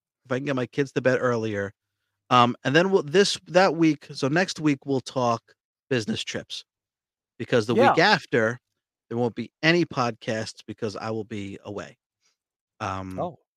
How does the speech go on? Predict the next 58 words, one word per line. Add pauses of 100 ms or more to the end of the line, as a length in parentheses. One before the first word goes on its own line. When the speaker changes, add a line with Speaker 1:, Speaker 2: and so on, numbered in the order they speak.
(120)
Speaker 1:
I'll
be
gone
Speaker 2:
Uh,
Speaker 1:
all
week (200)
on
a
business
trip. (960)
So
Speaker 2:
Oh,
Speaker 1:
next
Speaker 2:
that's
Speaker 1:
week
Speaker 2:
right.
Speaker 1:
we'll
Speaker 2:
You're
going
on
your
own
business
trip,
so
you
don't
wanna
Speaker 1:
Yeah.
Speaker 2:
do
it
remotely. (360)
Speaker 1:
No,
I
don't.
I
don't
have
the
time
for
that
Speaker 2:
<laughs>
Speaker 1:
shit. (260)
Speaker 2:
Stop
Speaker 1:
Plus,
Speaker 2:
it,
Speaker 1:
I'll
be
Speaker 2:
Scott.
Speaker 1:
on,
Speaker 2:
No.
Speaker 1:
I'll
be
on (920)
uh, (840)
Mountain
Time.